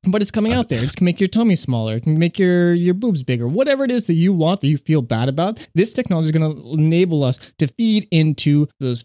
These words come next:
Speaker 1: fears we have about our body that we aren't hot enough in whatever right way that we want to attract this person with,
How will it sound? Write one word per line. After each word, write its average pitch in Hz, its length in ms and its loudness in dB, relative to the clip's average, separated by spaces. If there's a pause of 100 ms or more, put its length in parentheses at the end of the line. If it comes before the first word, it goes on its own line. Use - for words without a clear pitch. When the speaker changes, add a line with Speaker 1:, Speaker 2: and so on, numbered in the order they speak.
(100)
Speaker 1:
fears 202 240 2
we 147 100 0
have 151 160 2
about 135 260 0
our 120 100 0
body 127 340 0
that 117 140 -2
we 127 140 0
aren't 143 180 -2
hot 143 200 -2
enough 131 300 0
in 131 180 0
whatever 147 340 2
right 131 280 0
way 120 240 2
that 117 120 -2
we 131 120 0
want 143 240 0
to - 120 -6
attract 113 500 -4
this 117 180 -2
person 139 480 -2
with, 117 180 -4